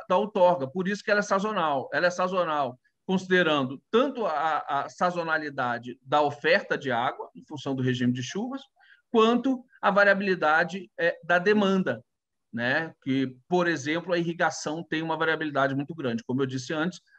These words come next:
é, na parte de abastecimento, é, há uma sazonalidade, no período seco se costuma usar um pouco mais de água também, mas a variabilidade, a variação não é tão grande assim que justifique até uma outorga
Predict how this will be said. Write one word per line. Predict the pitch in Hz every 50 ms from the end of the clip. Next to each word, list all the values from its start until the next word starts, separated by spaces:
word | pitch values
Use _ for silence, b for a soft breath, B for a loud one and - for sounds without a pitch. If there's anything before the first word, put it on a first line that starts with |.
| b b b -
é, | 135 143 147 139 139 139 -
na | - 156 143 139
parte | 139 - 143 139 135 131 - - 143 139
de | 131 131 143
abastecimento, | 135 131 139 135 135 - 139 135 - 147 131 131 131 139 143 143 - 160 160 165 - - -
é, | - 131 123 - - -
há | - 151 170 190
uma | 185 170 156
sazonalidade, | 147 - 147 135 135 135 131 131 131 127 120 117 127 135 160 196 190 180
no | 156 139 131
período | 131 131 135 135 127 131
seco | - - 139 143 139 139 135
se | 135 -
costuma | - 131 - 139 135 135
usar | 131 131 131
um | 131 135 135
pouco | 151 170 170 170 143
mais | 135 139 135 135
de | 135 131
água | 127 131 127 131 131
também, | 123 151 147 135 135 143 165 170 B B B B B
mas | - 151 151 147
a | 156 147
variabilidade, | 143 147 147 143 143 143 139 135 127 123
a | 131 135 139 147
variação | - 143 143 151 147 143 - - - 147 156 160
não | 165 165 156 151
é | 147 151 147 147 151 147
tão | - 175 156 139
grande | 123 127 135 135 143 143 131
assim | 127 123 - 143 147
que | 147 165
justifique | 139 156 175 175 - - 143 131 - 143 151 151 135 131
até | 120 123 - 127 131 123 123 B B B B B B B B -
uma | 135 139 139
outorga | 131 123 123 - 123 127 131 123 123 131 131 131